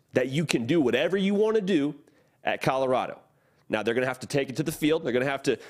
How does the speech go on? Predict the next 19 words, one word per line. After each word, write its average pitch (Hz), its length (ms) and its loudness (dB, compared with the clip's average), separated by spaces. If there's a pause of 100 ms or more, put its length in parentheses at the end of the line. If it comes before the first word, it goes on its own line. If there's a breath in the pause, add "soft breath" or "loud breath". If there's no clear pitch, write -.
(140 loud breath)
eventually 151 380 2
get 151 300 0
between 165 300 0
the 160 60 4
white 147 280 2
lines. 156 340 2
It 117 60 0
might 147 280 0
take - 280 0
a 160 60 2
second, 127 420 0 (420 loud breath)
but - 140 2
having 170 340 0
someone 160 300 2
like 139 160 0
Travis 131 320 -2
Hunter, 127 280 2
I 190 220 0
believe, 107 460 2